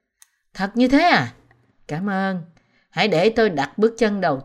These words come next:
tiên lên mặt đất thiên đàng. Vậy thì, tất cả những người công chính đã đến trước tôi đang ở đâu?" "Họ ở đằng kia." "Hãy đi đến đó để gặp họ."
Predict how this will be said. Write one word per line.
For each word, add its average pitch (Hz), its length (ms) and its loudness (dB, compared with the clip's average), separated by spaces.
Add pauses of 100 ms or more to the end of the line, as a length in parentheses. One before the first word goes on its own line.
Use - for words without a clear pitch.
tiên 226 280 2
lên 214 160 0
mặt - 180 -10
đất - 200 -10
thiên 196 200 -10
đàng. 139 260 -6 (540)
Vậy 160 140 -2
thì, 165 320 0 (280)
tất - 220 -2
cả 214 160 -4
những 254 200 0
người 175 240 2
công 220 240 -2
chính 262 220 0
đã 214 100 0
đến 240 220 0
trước 285 240 -2
tôi 233 180 2
đang 226 160 0
ở 208 100 -2
đâu?" 240 280 4 (720)
"Họ 151 160 -12
ở 196 180 -6
đằng 214 160 -4
kia." 208 360 0 (880)
"Hãy 135 180 -8
đi 202 160 -2
đến 196 220 -4
đó 214 200 -2
để 196 100 -6
gặp 175 220 -10
họ." 113 300 -12